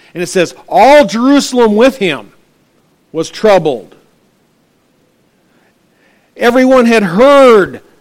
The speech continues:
about the forerunner being born. Everyone had heard, uh, about the Christ coming. There'd be a new king. There was a stir in Jerusalem. You know, folks, transfer of powers back then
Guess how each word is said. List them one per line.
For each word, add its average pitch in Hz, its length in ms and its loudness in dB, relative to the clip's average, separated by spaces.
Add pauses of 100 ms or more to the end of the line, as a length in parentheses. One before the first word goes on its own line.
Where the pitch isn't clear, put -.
(140)
about 202 380 0
the 202 80 -4
forerunner 190 680 0
being 170 300 -2
born. 170 260 -4
Everyone 220 480 0
had 202 160 -2
heard, 214 600 2 (300)
uh, 185 180 -6
about 202 340 0
the 196 60 -6
Christ 214 460 -2
coming. 214 340 -2
There'd 185 200 -2
be 202 120 -4
a 180 60 -2
new 226 240 -2
king. 208 540 -4 (240)
There 190 120 0
was 190 160 0
a 180 60 -6
stir 254 440 -2
in 214 100 -2
Jerusalem. 190 920 -4 (800)
You 196 120 -4
know, 196 60 -2
folks, - 360 -2 (200)
transfer 262 680 -2
of 202 160 -2
powers 233 560 2
back 208 340 -2
then 196 400 -6